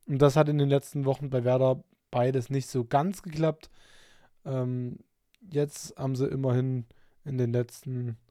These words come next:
zwei, drei Spielen immerhin nicht mehr als zwei Gegentore bekommen. Naja, immerhin. Mm, der Mann war auch ganz okay, hat viel gekämpft, aber die meisten Flanken leider ins Leere gebracht.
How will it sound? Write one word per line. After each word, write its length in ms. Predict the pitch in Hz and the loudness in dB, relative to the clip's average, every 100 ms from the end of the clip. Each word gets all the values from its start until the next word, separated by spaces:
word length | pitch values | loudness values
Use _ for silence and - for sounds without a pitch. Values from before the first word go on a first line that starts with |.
| _ _ _ _ _ _ _ _ _ _ _ _ _ _ _ | _ _ _ _ _ _ _ _ _ _ _ _ _ _ _
zwei, 760 | - - 143 127 127 127 - - | -18 -10 -2 0 0 -2 -6 -12
drei 260 | - 123 120 | -8 -4 -4
Spielen 720 | 120 - 127 127 127 127 120 - _ _ _ | -6 -6 0 2 2 0 -6 -10 _ _ _
immerhin 300 | 151 135 127 | 0 4 4
nicht 180 | 123 110 | 2 0
mehr 80 | 113 | -2
als 160 | 107 - | -4 -2
zwei 180 | 113 | -2
Gegentore 420 | 113 120 113 113 107 | 0 -2 -2 -4 -6
bekommen. 340 | 117 131 110 - | -6 -6 -6 -10
Naja, 220 | 123 78 | -10 -8
immerhin. 360 | 123 117 113 113 - - - - - - - _ - | -6 -4 -6 -8 -16 -20 -20 -20 -20 -20 -20 _ 2
Mm, 400 | 202 214 208 190 - _ _ _ - _ | 4 6 4 2 -4 _ _ _ -20 _
der 180 | 156 147 | 4 6
Mann 200 | 156 160 | 6 10
war 120 | 151 | 10
auch 160 | 147 - | 8 6
ganz 240 | 180 160 | 4 4
okay, 320 | 165 - 165 | 0 4 6
hat 120 | 147 - | 6 6
viel 180 | 156 | 2
gekämpft, 400 | 135 - 151 160 | 2 4 2 4
aber 120 | 156 135 | 2 4
die 80 | |
meisten 280 | 131 127 143 | 4 4 0
Flanken 380 | - 131 131 131 | -2 0 0 2
leider 400 | 123 127 131 - | 4 6 4 2
ins 280 | - 131 - | -4 -4 -2
Leere 400 | 131 127 151 147 | 2 6 6 6
gebracht. 560 | 143 - 143 139 - | 2 4 4 4 -2